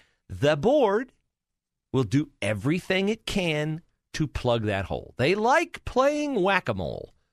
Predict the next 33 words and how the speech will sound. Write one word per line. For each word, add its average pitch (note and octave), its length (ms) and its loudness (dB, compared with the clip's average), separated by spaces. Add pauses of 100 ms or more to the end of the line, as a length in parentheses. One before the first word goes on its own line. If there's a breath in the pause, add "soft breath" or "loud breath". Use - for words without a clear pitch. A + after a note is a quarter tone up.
(540)
at C3 160 2
the A2 140 -2
Olentangy G2 840 -2 (440)
board A#2 240 2
meetings, F#3+ 380 -2 (100)
and D#3+ 200 0
the E3 120 2
moles G3+ 640 2 (120)
are D3 240 0
the D3 140 -6
parents. - 640 -12 (300)
They F#2+ 120 -2
would D3 140 0
like D#3+ 200 0
to G3 80 0
whack A3 340 -2
the C3+ 80 -2
parents. E2 340 -4
They F2 80 -6
would G#2+ 120 -6
like A#2+ 160 -2
to B2+ 60 -4
shut D3+ 240 2
up E3+ 140 -2
the - 60 -6
parents. B1+ 320 -6
So D3 100 0
here A3+ 140 2
are D4 40 -2
the B3 100 -2
Olentangy E3+ 460 -2
board B2 200 0
members. D3+ 280 -4